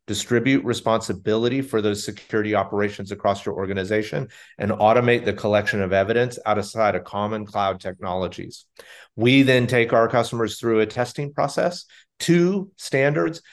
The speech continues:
so that they can receive a soc two audit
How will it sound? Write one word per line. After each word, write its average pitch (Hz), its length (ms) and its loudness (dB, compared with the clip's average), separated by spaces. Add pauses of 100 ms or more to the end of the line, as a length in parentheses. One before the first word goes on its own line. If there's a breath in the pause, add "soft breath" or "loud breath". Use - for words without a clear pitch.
so 117 180 4
that 117 140 2
they 113 160 4
can 117 160 -4
receive 107 600 0
a 90 180 2
soc 117 320 0
two 117 240 -4
audit 98 500 0